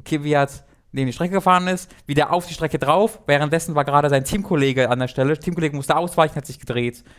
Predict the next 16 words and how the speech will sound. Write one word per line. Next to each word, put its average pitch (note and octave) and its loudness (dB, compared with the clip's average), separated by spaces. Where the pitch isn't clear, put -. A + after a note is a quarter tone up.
Rennen G#2+ -4
am G#2 0
Arsch. F#2+ -12
Äh, A#2+ 4
dieses G#3+ 0
Rennen D3+ 0
ist, C3 -8
nee, F#3 0
dann D#3 4
letztes G#3+ 0
Rennen, D3+ 0
genau, C3+ 2
letztes E3+ 0
Rennen C3 -2
war B2 2
so, C#3+ -4